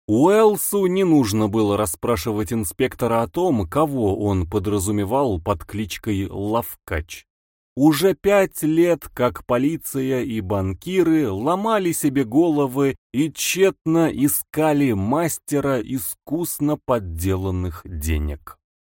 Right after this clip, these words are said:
В точности никто не знал, кто первый дал фальшивомонетчику эту кличку. "До сих пор он никогда не подделывал английских денег",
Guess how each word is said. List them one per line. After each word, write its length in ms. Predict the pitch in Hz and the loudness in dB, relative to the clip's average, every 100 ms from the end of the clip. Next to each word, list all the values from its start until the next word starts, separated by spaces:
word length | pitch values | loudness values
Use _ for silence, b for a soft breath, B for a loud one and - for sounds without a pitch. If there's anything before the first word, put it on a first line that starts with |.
| _ _ _ _ _ _ _ _ | _ _ _ _ _ _ _ _
В 140 | - - | -16 2
точности 760 | 131 - - 156 160 - - | 2 2 0 2 2 0 2
никто 500 | 143 123 160 - 196 | 4 4 0 0 2
не 120 | 165 | 4
знал, 500 | 120 92 135 131 87 | 2 2 0 0 0
кто 280 | 82 - 214 | -4 -2 -2
первый 560 | - 196 123 95 98 90 | 0 2 2 2 0 0
дал 320 | 85 143 143 | 2 2 2
фальшивомонетчику 1500 | - 104 98 - 113 107 107 135 151 - 104 - - 82 80 | 0 -2 -2 -2 0 0 0 -2 -4 -8 -8 -10 -6 -2 -2
эту 360 | 87 120 - 143 | -2 -2 -4 -10
кличку. 640 | - 143 85 - - 71 _ _ _ _ _ _ _ _ _ | -6 -8 -8 -12 -14 -14 _ _ _ _ _ _ _ _ _
"До 320 | 82 78 110 - | -10 -2 0 0
сих 340 | - 139 - | 0 -2 -2
пор 340 | 151 160 120 | 2 4 4
он 400 | 101 98 147 135 151 | 2 2 2 4 4
никогда 580 | 156 - 151 123 143 | 2 0 0 2 2
не 120 | 123 110 | 2 0
подделывал 1080 | 117 104 92 87 147 143 113 98 82 87 | -2 -2 -4 0 2 2 0 -2 -2 -2
английских 920 | 92 131 117 151 147 85 - 87 78 | -2 0 0 -2 -2 -4 -6 -8 -6
денег", 560 | 82 98 80 71 - - | -4 -2 -4 -6 -12 -20